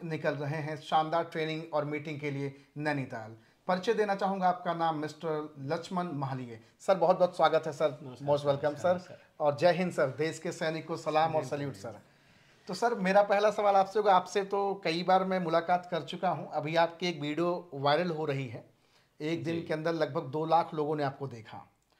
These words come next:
Speaker 1: और बहुत सारे लोग सोशल मीडिया के माध्यम से भी आपके
Speaker 2: जी।
Speaker 1: साथ बिजनेस कर रहे हैं। सर,
Speaker 2: हम्म, हम्म।
Speaker 1: अब मैं आपसे जानना चाहूँगा सर कि आप देश के सैनिक, यूथ, यंग,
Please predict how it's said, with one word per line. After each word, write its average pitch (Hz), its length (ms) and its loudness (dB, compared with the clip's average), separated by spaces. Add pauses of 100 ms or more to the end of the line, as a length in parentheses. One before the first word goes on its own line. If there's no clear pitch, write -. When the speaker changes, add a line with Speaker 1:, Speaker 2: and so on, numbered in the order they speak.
(540)
Speaker 1:
और 135 140 -4
बहुत 147 260 -4
सारे 165 200 2
लोग 156 380 -4 (300)
सोशल 160 340 -8
मीडिया 156 240 0
के 165 140 -6
माध्यम 147 340 -2
से 165 120 -6
भी 156 100 -4
आपके 151 200 0
Speaker 2:
जी। 156 60 -8
Speaker 1:
साथ 160 100 -2
बिजनेस 143 360 -6
कर - 120 -10
रहे 131 100 -10
हैं। 185 120 -10
सर, - 80 -6
Speaker 2:
हम्म, 156 220 -10
हम्म। 104 180 -18 (480)
Speaker 1:
अब 220 120 2
मैं 233 100 0
आपसे 226 260 0
जानना 185 300 2
चाहूँगा 208 400 -2
सर 208 240 -6
कि 208 500 -6 (240)
आप 175 280 0
देश 170 200 -2
के 180 140 -8
सैनिक, 165 520 -2
यूथ, 151 520 -8
यंग, 131 340 -6